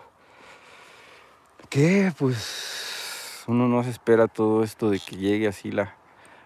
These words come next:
la autoridad. Les había dicho que iban pasando varias patrullas y se regresó una.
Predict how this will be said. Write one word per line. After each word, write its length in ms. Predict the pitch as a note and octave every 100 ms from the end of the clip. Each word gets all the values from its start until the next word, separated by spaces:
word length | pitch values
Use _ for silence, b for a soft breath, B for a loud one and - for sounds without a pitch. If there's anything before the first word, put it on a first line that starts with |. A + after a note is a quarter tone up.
| b
la 120 | F#2+
autoridad. 840 | G2 G2+ - G2+ G2 F#2+ G#2 A#2 A#2+ B B B - b b b b b b
Les 260 | A#2 A#2 A#2
había 260 | A2+ C3
dicho 320 | D3 F3 - D#3
que 100 | D3+
iban 180 | D#3+
pasando 360 | D3 B2 C#3 D3
varias 240 | D3 D3+
patrullas 640 | - B2+ - B2+ D3+ F3 C3+
y 60 |
se 140 | A#2 A2+
regresó 500 | G#2 G2+ G2 F#2+ A2+
una. 560 | A2+ C#3+ E3+ C#3 B2